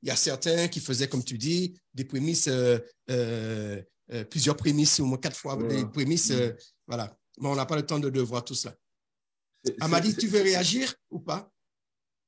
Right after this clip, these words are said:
Speaker 2: Elle n'est pas là, je ne vois pas.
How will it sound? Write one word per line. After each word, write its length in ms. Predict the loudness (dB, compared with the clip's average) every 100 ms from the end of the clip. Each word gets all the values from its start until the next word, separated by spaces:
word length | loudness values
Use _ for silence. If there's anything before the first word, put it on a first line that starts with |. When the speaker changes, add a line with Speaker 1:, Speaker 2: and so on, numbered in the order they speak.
| _ _ _ _ _ _ _ _ _ _ _ _ _ _ _ _ _ _ _ _ _ _ _ _ _ _ _ _ _
Speaker 2:
Elle 140 | -2 0
n'est 100 | 0
pas 160 | 0
là, 180 | -2 -4
je 60 | -6
ne 60 | -8
vois 180 | -10
pas. 180 | -12 -14